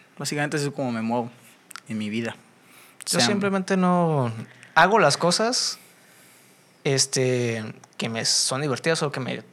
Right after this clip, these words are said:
Speaker 2: llama atención mientras
Speaker 1: Ujú.
Speaker 2: no moleste a nadie. Mientras
Speaker 1: Ok.
Speaker 2: no afecte a nadie más, yo lo hago.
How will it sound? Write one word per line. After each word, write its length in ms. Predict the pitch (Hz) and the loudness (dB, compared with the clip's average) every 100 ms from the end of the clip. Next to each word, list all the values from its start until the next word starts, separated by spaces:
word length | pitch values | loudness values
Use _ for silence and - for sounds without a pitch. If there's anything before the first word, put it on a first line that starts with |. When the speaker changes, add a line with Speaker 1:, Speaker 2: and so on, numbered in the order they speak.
| _ - 147 | _ -20 -6
Speaker 2:
llama 200 | 156 143 | -2 -2
atención 320 | 147 - 185 | -2 0 2
mientras 300 | 185 175 151 | 2 2 2
Speaker 1:
Ujú. 80 | 156 | 2
Speaker 2:
no 220 | 156 160 | 4 4
moleste 500 | 170 165 156 143 - | 4 4 4 2 0
a 20 | |
nadie. 400 | 135 117 123 127 - _ _ - | 0 -2 -4 -10 -16 _ _ -6
Mientras 320 | 143 - 135 | -4 0 0
Speaker 1:
Ok. 40 | 127 | 2
Speaker 2:
no 60 | |
afecte 320 | 143 165 151 156 | 0 0 0 2
a 40 | |
nadie 180 | 143 135 | 4 2
más, 400 | 156 214 208 - | 2 0 -2 -6
yo 120 | - | -2
lo 140 | 135 123 | 0 2
hago. 280 | 139 190 | 2 0